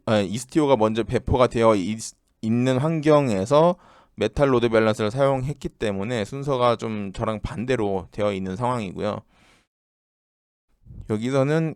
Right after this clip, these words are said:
그 쿠버네티스 명령어, 에디트 명령어로 이스티오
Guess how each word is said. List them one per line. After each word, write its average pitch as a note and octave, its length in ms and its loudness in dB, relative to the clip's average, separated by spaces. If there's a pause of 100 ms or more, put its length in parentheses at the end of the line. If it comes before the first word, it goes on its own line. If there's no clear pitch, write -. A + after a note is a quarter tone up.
그 B2+ 140 -8
쿠버네티스 D#3 760 0
명령어, G2+ 500 -2
에디트 B2+ 380 -4
명령어로 G#2 680 0
이스티오 G2+ 600 -2